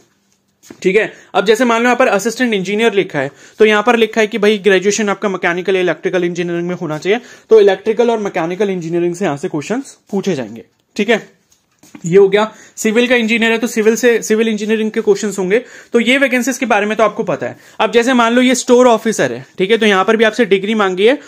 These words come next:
और दूसरी क्वालिफिकेशन उन्होंने लिखी है पोस्ट ग्रेजुएट डिग्री या फिर डिप्लोमा in मटेरियल मैनेजमेंट।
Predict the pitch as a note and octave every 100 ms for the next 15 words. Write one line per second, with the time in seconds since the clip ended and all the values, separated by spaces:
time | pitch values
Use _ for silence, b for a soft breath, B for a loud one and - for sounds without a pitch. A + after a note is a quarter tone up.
0 | B B G#3 F3 A3 C#4 C4+ A3+ A3 A#3+
1 | A3+ A#3 A#3 G#3+ G3+ B3+ C4 A3 A#3 G#3
2 | G#3 A3 F#3 F#3+ G3+ A3+ G3+ G3+ F#3+ F#3
3 | F3+ A3 G3+ F#3 F3+ A3 A3+ A3+ F3+ D3
4 | B2+ A2+